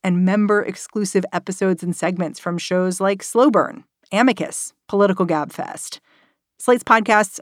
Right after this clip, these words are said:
like this one cover major news events, from elections to social issues to historic court decisions. Our shows also discuss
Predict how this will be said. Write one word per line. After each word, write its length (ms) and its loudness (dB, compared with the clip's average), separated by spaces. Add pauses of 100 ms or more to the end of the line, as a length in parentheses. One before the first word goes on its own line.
like 220 -4
this 180 -2
one 320 2 (100)
cover 240 2
major 300 2
news 220 4
events, 420 0
from 220 -4
elections 560 -2
to 80 -10
social 340 -4
issues 460 -4
to 100 -6
historic 760 -4
court 240 -6
decisions. 680 -6 (580)
Our 100 2
shows 300 0
also 280 2
discuss 500 -2